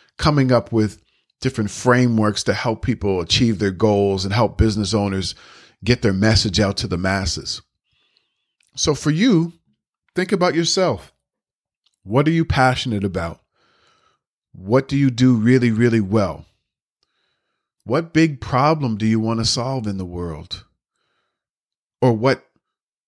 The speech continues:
need or want do you want to help people with? And if you already have a business, then really continue to focus on how you can become a go-to person in your industry.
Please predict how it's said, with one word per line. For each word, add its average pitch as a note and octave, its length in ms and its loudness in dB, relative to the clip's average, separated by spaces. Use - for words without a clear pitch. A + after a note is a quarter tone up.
need C3+ 520 2
or A2+ 160 2
want A#2 640 -2
do G#2+ 100 -2
you A#2+ 120 4
want A2+ 260 0
to A#2+ 100 -6
help C3+ 260 -6
people E2 260 -4
with? C2+ 360 -16
And B2+ 120 0
if C3+ 140 0
you D3 160 4
already D#3 280 4
have D3 240 4
a C3 60 2
business, B2+ 540 0
then A#2 240 -2
really D#3 340 4
continue D3 580 -4
to C3 160 -8
focus C3+ 520 -2
on B2 380 -2
how D#3 300 2
you C#3 200 2
can C3+ 160 -6
become A#2 640 -4
a G2+ 100 -6
go-to B2+ 600 4
person A#2 400 0
in A2 100 -2
your G2+ 120 -4
industry. G2+ 540 -8